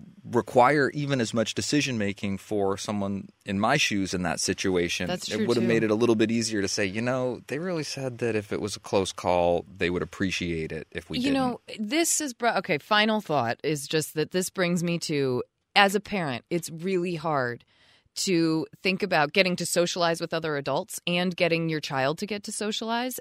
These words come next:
Speaker 2: And I don't know the particulars of, of this family dynamic or anything, but that might have been something that both the child and the parent or one or the other was really looking forward to. And it makes it such a tough, tough call. And a-,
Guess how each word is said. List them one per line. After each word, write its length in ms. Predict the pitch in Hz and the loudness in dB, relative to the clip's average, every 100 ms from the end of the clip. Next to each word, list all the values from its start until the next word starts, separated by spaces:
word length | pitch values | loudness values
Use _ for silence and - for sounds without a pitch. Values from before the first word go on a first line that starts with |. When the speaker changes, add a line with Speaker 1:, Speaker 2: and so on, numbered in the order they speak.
| - | -4
Speaker 2:
And 360 | 170 160 160 - - - - - - | 0 0 -2 -6 -16 -20 -20 -4 4
I 60 | 202 | 8
don't 220 | 226 190 | 8 6
know 180 | 202 190 | 4 2
the 80 | |
particulars 760 | 185 208 196 - 208 220 233 - - | 0 -2 -4 -4 -4 -4 -4 -8 -4
of, 260 | 185 175 - | -2 -2 0
of 240 | 175 165 | 0 2
this 220 | 165 160 | 0 2
family 360 | - 156 160 165 | 0 0 0 2
dynamic 540 | 160 151 143 170 196 | 2 2 0 -2 -2
or 80 | 220 | -2
anything, 400 | 226 240 247 247 | -2 0 0 0
but 200 | 202 - | 0 2
that 180 | 185 185 | 2 2
might 180 | 180 185 | 0 0
have 80 | |
been 140 | 185 185 | -2 -2
something 380 | 160 156 165 165 | -2 -2 -4 -4
that 180 | - | -2
both 180 | 160 160 | 0 0
the 80 | 170 | -2
child 420 | - 151 147 151 | -2 0 2 0
and 220 | - 151 | -4 -6
the 60 | 160 | -6
parent 340 | - 151 147 - | -2 0 0 2
or 180 | 156 151 | 2 2
one 240 | 147 147 | 2 -2
or 80 | 143 | -2
the 100 | 143 | 0
other 140 | 139 139 | 0 0
was 200 | 139 139 | -2 -4
really 560 | 151 160 180 175 165 | -2 2 4 4 4
looking 400 | 156 147 139 131 | 4 2 -2 -4
forward 500 | - 131 131 160 165 | -2 -2 0 -2 -4
to. 320 | - 208 214 208 - - - _ - | -4 -2 -2 -6 -14 -20 -20 _ 2
And 260 | 180 175 - | 2 2 2
it 180 | 185 175 | 2 2
makes 320 | 185 175 - | 2 0 -2
it 140 | 175 - | -4 -2
such 500 | - - - - - | -2 2 4 2 -2
a 80 | 170 | -4
tough, 440 | 160 - 147 - - | -4 -2 -2 -2 -6
tough 320 | 160 131 - | -4 -4 -4
call. 440 | - 135 110 98 - | -4 -2 0 -2 -2
And 260 | 160 151 - | 0 -2 -4
a-, 60 | - | -6